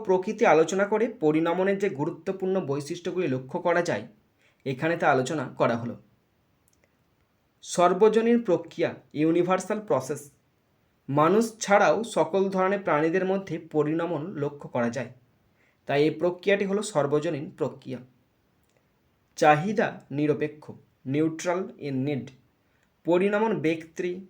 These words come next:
ব্যক্তি, পরিবার ও সমাজের চাহিদার উপর নির্ভর করে না। জীবনব্যাপী প্রক্রিয়া নয়, not a lifelong process।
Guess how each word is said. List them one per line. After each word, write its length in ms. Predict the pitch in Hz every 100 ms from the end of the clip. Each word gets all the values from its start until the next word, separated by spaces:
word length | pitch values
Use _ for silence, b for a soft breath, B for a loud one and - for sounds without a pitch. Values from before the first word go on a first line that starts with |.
| _
ব্যক্তি, 600 | 139 151 160 165 175 175 -
পরিবার 440 | 143 160 160 165
ও 80 | 160
সমাজের 500 | 160 131 143 156 156
চাহিদার 360 | 135 127 143 151
উপর 160 | 160
নির্ভর 340 | 139 120 131 -
করে 280 | 123 117
না। 180 | 117 123 - _ _ _ _ _ _ _ _ _ _ _ _ _ 127
জীবনব্যাপী 640 | 123 147 170 196 202 202
প্রক্রিয়া 480 | 233 165 156 160 165
নয়, 240 | 135 135 117 - 131
not 240 | 139 147
a 80 | 190
lifelong 560 | 156 135 165 180 185 185
process। 320 | 147 123 117